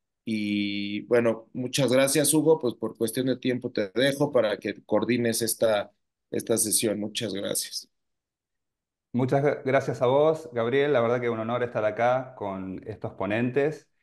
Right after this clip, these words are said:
Speaker 2: Eh, bueno, buen día a todos los que están escuchándonos. Disfruten de las presentaciones. Voy a presentar primero al doctor Javier González,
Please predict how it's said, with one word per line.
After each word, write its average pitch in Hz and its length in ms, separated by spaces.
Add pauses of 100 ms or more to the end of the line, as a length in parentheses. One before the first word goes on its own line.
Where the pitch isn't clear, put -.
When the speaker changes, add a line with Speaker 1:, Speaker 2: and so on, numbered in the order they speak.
(420)
Speaker 2:
Eh, 101 300
bueno, 107 220
buen 107 180
día 127 220
a 120 80
todos 127 420
los 101 160
que - 80
están 120 460
escuchándonos. 117 1000 (360)
Disfruten 117 640
de 104 80
las 95 220
presentaciones. 120 760
Voy 120 140
a 120 420 (340)
presentar 123 480
primero 123 640
al 104 380
doctor 117 420
Javier 113 300
González, 151 920